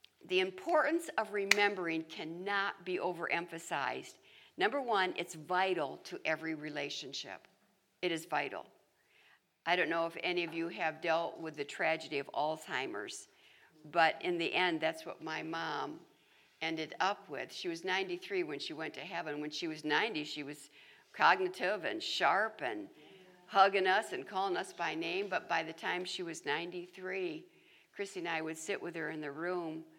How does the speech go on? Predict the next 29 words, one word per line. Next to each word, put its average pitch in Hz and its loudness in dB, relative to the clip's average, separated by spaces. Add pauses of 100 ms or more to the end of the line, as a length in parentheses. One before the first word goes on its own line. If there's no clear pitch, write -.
(340)
and 170 -4
she 190 -2
would 170 -2
just 175 -6
smile. 175 -6 (880)
And 170 2
then 170 0 (320)
one 196 4
of 180 -2
us 190 0
would 180 -2
get 180 0
up 175 -2
and 160 -2
leave, 175 0
and 160 -4
she - -6
would 165 -4
say 165 -6
to 147 -6
the 160 -6
other 165 -6
one, 151 -6 (500)
"Who 233 -14
was 190 -14
that 160 -14
nice 151 -16
lady?" 151 -18 (1000)
Yeah. - -12